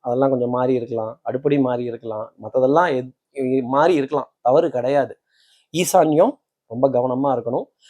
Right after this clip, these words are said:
அந்த ஈசான்யத்துக்கு நேர் எதிர் மூலையான தென்மேற்கு அப்படிங்கிறதுல நீங்க பாடுபட்டு, கஷ்டப்பட்டு, உழைத்து சம்பாதிச்ச பணத்தை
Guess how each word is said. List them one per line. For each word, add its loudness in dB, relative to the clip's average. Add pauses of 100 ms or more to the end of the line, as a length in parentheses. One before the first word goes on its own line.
(100)
அந்த 2
ஈசான்யத்துக்கு 2
நேர் 6
எதிர் 0
மூலையான 0 (560)
தென்மேற்கு 2
அப்படிங்கிறதுல -4 (400)
நீங்க 0 (200)
பாடுபட்டு, 0 (340)
கஷ்டப்பட்டு, 0
உழைத்து 0
சம்பாதிச்ச -4
பணத்தை -4